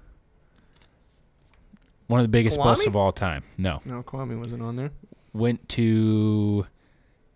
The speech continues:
Speaker 1: Gonzaga.
Speaker 2: Oh, shit. Is that that one guy that
Speaker 1: Come on, man.
Speaker 2: played for Charlotte? Wasn't he a Charlotte?
Speaker 1: Adam Morrison.
Speaker 2: Adam Morrison. I couldn't remember his name.
Speaker 1: All right. How about a head coach in the league right now?
Speaker 2: Oh, he's the coach of the
Speaker 1: Coach of the
Speaker 2: twenty ten?
Speaker 1: Kings.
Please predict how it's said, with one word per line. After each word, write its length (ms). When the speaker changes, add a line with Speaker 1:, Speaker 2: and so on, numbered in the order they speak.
Speaker 1:
Gonzaga. 1600
Speaker 2:
Oh, 260
shit. 500
Is 120
that 160
that 180
one 220
guy 300
that 120
Speaker 1:
Come 140
on, 120
man. 220
Speaker 2:
played 160
for 100
Charlotte? 480
Wasn't 220
he 60
a 40
Charlotte? 200
Speaker 1:
Adam 100
Morrison. 540
Speaker 2:
Adam 240
Morrison. 400
I 80
couldn't 280
remember 360
his 100
name. 80
Speaker 1:
All 60
right. 160
How 120
about 220
a 200
head 200
coach 280
in 60
the 60
league 260
right 160
now? 200
Speaker 2:
Oh, 140
he's 160
the 80
coach 360
of 80
the 180
Speaker 1:
Coach 220
of 60
the 80
Speaker 2:
twenty 0
ten? 200
Speaker 1:
Kings. 420